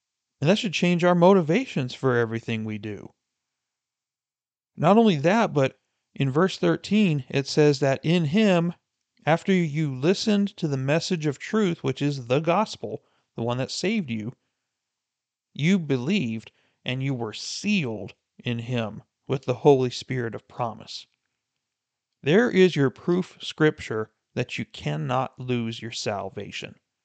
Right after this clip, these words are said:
Once you have it, it is permanent. You were sealed.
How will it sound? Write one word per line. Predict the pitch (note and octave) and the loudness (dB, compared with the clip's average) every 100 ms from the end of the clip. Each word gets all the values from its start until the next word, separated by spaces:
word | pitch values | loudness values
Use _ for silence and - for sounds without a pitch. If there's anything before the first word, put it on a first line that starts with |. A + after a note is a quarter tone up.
| _ _ _ _ _ - | _ _ _ _ _ -2
Once | B2+ D3+ F3+ | -2 -2 -2
you | F3 | -2
have | E3 F#3+ F#3 | 0 0 2
it, | G3 - _ _ _ _ | 0 -2 _ _ _ _
it | C3 | -4
is | A#2+ - _ _ | -4 -6 _ _
permanent. | _ C#3 B2+ G#2 - - - _ _ _ _ _ _ _ _ _ _ | _ -2 -2 -6 -12 -16 -20 _ _ _ _ _ _ _ _ _ _
You | B2 A2+ | -6 -4
were | A2 - | -6 -10
sealed. | - - - E3 B2 - C2+ | -12 -8 -4 -4 -4 -6 -14